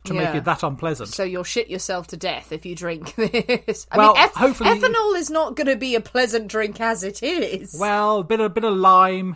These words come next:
Speaker 1: it's grand. <laughs> So it's unpleasant stuff, but has many uses, especially in torpedoes. Now, a pharmacist later confirms that Anna has indeed purchased Croton oil on the twentieth of July, nineteen thirty-six. He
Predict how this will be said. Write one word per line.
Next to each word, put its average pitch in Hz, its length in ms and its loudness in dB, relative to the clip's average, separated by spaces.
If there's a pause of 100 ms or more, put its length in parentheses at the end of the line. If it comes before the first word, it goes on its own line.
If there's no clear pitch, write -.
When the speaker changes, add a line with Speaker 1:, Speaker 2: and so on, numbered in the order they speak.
Speaker 1:
it's 160 300 -14 (120)
grand. 151 460 0
<laughs> - 60 0 (920)
So 170 120 -2
it's 165 100 -4
unpleasant 185 600 0
stuff, - 340 -4
but 156 80 -6
has 247 160 2
many 202 240 2
uses, 156 420 -2
especially 175 380 -6
in 143 100 -6
torpedoes. 143 560 -10
Now, 185 220 0
a 175 60 -2
pharmacist 208 580 2
later 170 260 -2
confirms 156 500 -4
that 175 120 -8
Anna 208 220 2
has 196 260 0
indeed 185 380 -6
purchased 175 580 -6
Croton 135 480 -8
oil 104 340 -12 (240)
on 160 120 -6
the 165 60 -6
twentieth 220 500 -6
of 175 80 -10
July, 123 360 -6
nineteen 139 500 -6
thirty-six. - 640 -12
He 127 140 -14